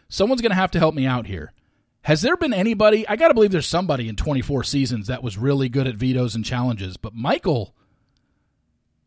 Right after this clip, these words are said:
three head of households and four power vetoes, or am I off by one on each or something like that?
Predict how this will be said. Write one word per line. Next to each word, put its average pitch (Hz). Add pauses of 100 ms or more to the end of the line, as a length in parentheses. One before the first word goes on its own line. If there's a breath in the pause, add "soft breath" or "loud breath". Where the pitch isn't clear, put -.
(500)
three 226
head 254
of 233
households 233
and 143
four 226
power 254
vetoes, 262
or 143
am 139
I 135
off 196
by 180
one 214
on 165
each 220
or 110
something 202
like 185
that? 196